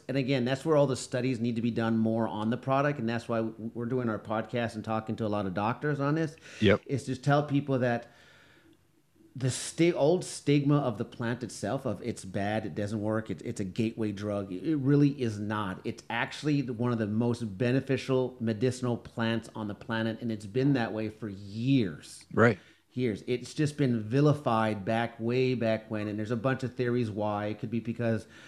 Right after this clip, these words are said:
Speaker 1: uh, Henry Ford built the first hemp car, and, and the auto industry didn't wanna see it, so they actually came in and,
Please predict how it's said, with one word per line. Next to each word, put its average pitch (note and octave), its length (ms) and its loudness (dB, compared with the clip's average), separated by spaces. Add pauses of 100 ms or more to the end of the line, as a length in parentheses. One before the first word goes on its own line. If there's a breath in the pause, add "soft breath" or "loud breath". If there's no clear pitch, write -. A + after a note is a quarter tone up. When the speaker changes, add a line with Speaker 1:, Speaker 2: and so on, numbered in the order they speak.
(400 loud breath)
Speaker 1:
uh, G2+ 360 -4 (220)
Henry B2+ 300 0
Ford A#2+ 400 0
built A#2+ 160 0
the A2+ 80 -6
first A#2+ 300 -2
hemp B2+ 260 -2
car, A#2+ 380 2
and, A2+ 80 0
and A2 320 -2
the G#2+ 180 -2
auto A#2 240 0
industry A2+ 380 0
didn't A#2 180 0
wanna G#2+ 160 0
see C#3 320 2
it, C#3 120 2
so A2+ 140 -2
they A2+ 120 2
actually A2+ 300 -2
came A2 280 -2
in A2 160 0
and, G2+ 160 -4